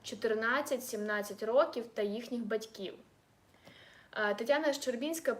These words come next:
е, поділилась, е, таким: "Ми досліджували своє тіло, говорили про те, які особливості у них є,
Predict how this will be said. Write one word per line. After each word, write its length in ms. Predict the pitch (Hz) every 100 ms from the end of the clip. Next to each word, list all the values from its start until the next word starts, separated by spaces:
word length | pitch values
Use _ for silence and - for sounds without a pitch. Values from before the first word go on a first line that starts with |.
| - -
е, 160 | 220 214
поділилась, 840 | 226 214 233 269 269 240 240 -
е, 340 | 202 208 202 202
таким: 340 | 233 - 190 170 - - - - -
"Ми 160 | 302
досліджували 680 | 349 320 285 277 269 262 247
своє 300 | 254 247 247
тіло, 500 | 240 - 175 - 190 208
говорили 420 | 220 262 302 269
про 180 | 247 233
те, 200 | 285 262
які 220 | 247 220
особливості 720 | 214 220 214 262 254 247 220
у 60 | 214
них 260 | 214 -
є, 260 | 196 190